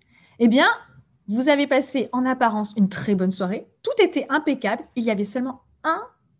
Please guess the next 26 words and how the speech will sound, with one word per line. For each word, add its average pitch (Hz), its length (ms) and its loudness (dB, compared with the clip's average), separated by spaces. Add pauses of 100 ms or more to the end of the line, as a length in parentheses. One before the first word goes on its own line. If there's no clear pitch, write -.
(120)
petit 226 500 -8 (180)
détail 196 600 -2 (120)
qui - 140 -4
n'était 202 140 0
pas 226 240 0
à - 20 -4
votre 175 260 -8
goût. 160 220 -8 (480)
Et 180 220 -4
au 381 100 4
final, 202 460 -2 (420)
c'est - 400 -6
la 196 140 -2
seule 233 260 -6
chose 202 420 -6
que - 140 -8
vous 175 120 -4
avez 175 160 -2
retenue 180 440 -2 (240)
de 180 80 -2
la 175 240 0 (260)
soirée. 240 680 -2 (240)
Ça - 300 -2
a 160 120 -6 (160)
gâché 190 840 0 (320)
votre 185 300 -2